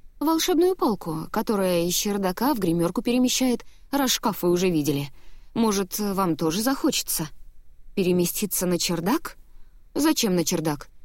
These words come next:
Из дома прямо сюда. Перемещение без пересадок». Я прошмыгнула к двери. «Нима, а разве ж у вас в руках не гравират?» —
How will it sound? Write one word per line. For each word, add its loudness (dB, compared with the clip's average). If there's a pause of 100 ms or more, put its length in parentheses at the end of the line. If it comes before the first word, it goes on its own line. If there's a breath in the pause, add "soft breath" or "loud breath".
(260)
Из 2
дома 4
прямо 2
сюда. -2 (320)
Перемещение 4
без 2
пересадок». 0 (480)
Я 0
прошмыгнула 0
к 0
двери. -4 (760)
«Нима, 4
а -2
разве 0
ж 0
у 4
вас 2
в -2
руках 0
не 4
гравират?» — 2